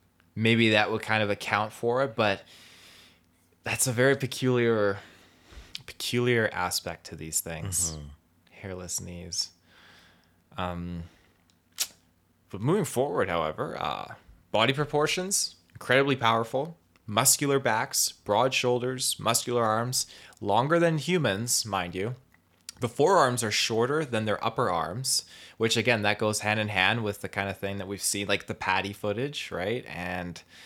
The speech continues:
Speaker 1: many other representations, just those long arms, but the smaller, or the shorter, you know, forearm situation. Uh, what else do I got here?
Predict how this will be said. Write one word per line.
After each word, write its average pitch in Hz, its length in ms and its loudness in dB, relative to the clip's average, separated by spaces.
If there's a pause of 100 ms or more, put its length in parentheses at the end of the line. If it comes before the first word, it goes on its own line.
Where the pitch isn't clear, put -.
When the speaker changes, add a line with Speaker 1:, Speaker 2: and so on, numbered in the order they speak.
(400)
Speaker 1:
many 101 260 4
other 98 360 2 (440)
representations, 101 960 0
just - 280 -2
those 90 320 -4 (880)
long 110 680 0
arms, 98 300 -2
but 92 180 -6
the 101 60 -12
smaller, 92 540 -4
or 95 180 -4
the 90 80 -8
shorter, 85 580 -6 (480)
you 95 100 -10
know, 90 100 -8
forearm 82 540 -4
situation. 80 720 -4 (1700)
Uh, 104 580 -6
what 87 340 -12
else - 220 -4
do - 100 -10
I 73 100 -14
got 73 280 -8
here? 80 640 -12